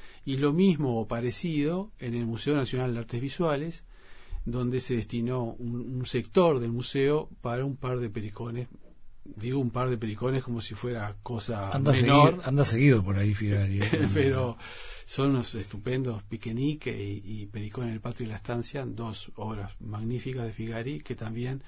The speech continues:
Speaker 1: se exhiben con textos alusivos a esta exposición del Museo Figari.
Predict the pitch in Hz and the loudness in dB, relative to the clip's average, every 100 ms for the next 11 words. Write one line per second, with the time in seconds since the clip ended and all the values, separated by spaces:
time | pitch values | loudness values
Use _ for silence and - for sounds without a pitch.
0 | - - - - - 131 - 143 139 135 | -16 -18 -18 -14 -2 -2 2 2 4 2
1 | 120 110 123 120 135 123 120 - 139 143 | 0 -2 -4 -4 -4 -2 -2 0 2 2
2 | 139 - 139 135 139 - 120 - 110 120 | 2 0 0 0 -4 -4 -6 -6 -6 -4
3 | 113 120 - - - - 110 110 110 - | -4 -6 -10 -18 -16 -8 -4 -2 -4 -4
4 | 117 95 98 98 95 95 | -6 -4 -4 -4 -4 -8